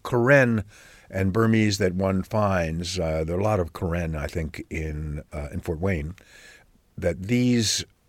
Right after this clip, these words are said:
these people would fifty years ago have just walked into the deep hills and tried to survive in the hills, or, and now, of course, across the border in Thailand, where there are lots of, uh, refugee,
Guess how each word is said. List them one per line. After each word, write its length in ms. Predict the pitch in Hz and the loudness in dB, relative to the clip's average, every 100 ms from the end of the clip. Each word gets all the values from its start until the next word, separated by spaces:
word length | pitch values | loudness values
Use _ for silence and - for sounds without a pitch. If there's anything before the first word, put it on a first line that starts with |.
| _ - | _ -2
these 200 | 131 143 | 0 2
people 340 | 135 110 107 | 2 4 2
would 380 | 101 117 113 98 - _ _ _ _ - | 4 6 6 4 -4 _ _ _ _ -2
fifty 240 | 117 - | -2 0
years 300 | 107 135 190 | 2 4 2
ago 320 | - 90 60 - _ _ - - - - - - - | 2 -2 -4 -10 _ _ -20 -20 -20 -20 -20 -20 0
have 160 | 117 | 2
just 220 | 117 120 113 | 4 2 2
walked 340 | 104 101 - | 4 4 2
into 240 | 104 92 | -2 -2
the 120 | 92 85 | -2 -2
deep 260 | 98 92 | -2 -2
hills 480 | 135 104 73 101 - _ - - - - | 0 0 0 -4 -6 _ -20 -20 -20 -6
and 180 | 98 95 | -2 0
tried 280 | 110 95 | 2 2
to 60 | 92 | 2
survive 500 | - 98 90 90 87 | 0 0 2 0 0
in 140 | 87 | -2
the 60 | 87 | -2
hills, 400 | 87 90 95 90 - | 0 2 2 -2 -4
or, 240 | 104 92 92 | 2 4 4
and 240 | - 87 92 | 0 0 2
now, 280 | 107 120 101 | 4 4 2
of 120 | - | 0
course, 280 | - 92 - | -2 -2 -4
across 380 | - - 120 | -2 0 2
the 80 | - | 0
border 340 | 101 104 90 87 | 2 4 4 4
in 100 | 87 | 0
Thailand, 500 | - 120 92 82 87 | -2 0 2 0 0
where 180 | 87 | 0
there 120 | 85 85 | 2 0
are 40 | 82 | 0
lots 240 | 67 - - - | -4 -4 -6 -2
of, 560 | 85 85 82 80 80 | 0 2 0 -2 -4
uh, 540 | 82 80 80 80 80 80 | -2 -2 0 0 -2 0
refugee, 640 | 85 90 95 82 87 78 | 0 0 -2 0 0 -2